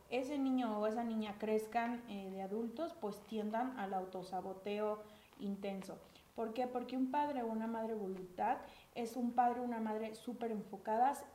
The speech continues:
en que sus hijos logren, conquisten, que siempre sean los mejores, que su hijo siempre gane,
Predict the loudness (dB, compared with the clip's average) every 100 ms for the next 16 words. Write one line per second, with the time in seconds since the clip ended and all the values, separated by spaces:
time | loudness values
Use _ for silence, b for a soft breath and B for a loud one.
0 | -6 -4 -2 -4 -6 -6 -8 -6 -6 -4
1 | -6 -6 -4 0 2 2 0 -2 -8 -4
2 | 0 0 -2 -2 -2 -4 -10 -12 B B
3 | B -4 -2 0 2 2 2 -2 0 0
4 | 0 -2 -4 -2 0 0 -4 -12 B B
5 | B -2 -2 0 -2 -2 -4 -2 -2 0
6 | -2 0 0 0 -2 -6